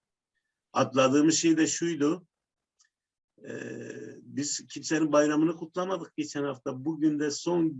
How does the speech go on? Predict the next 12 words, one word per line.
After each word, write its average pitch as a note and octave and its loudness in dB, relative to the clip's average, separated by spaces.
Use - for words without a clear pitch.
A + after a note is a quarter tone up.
gün E3 -2
farkıyla D3 4
hemen D3 0
saat, C3+ 0
birkaç C#3 2
saatimiz C3+ -2
kalmışken, D3 -2
e, - -6
bütün D3+ 0
dünyada G#2+ 2
yaşayan A2 0
Müslümanların, G#2+ -2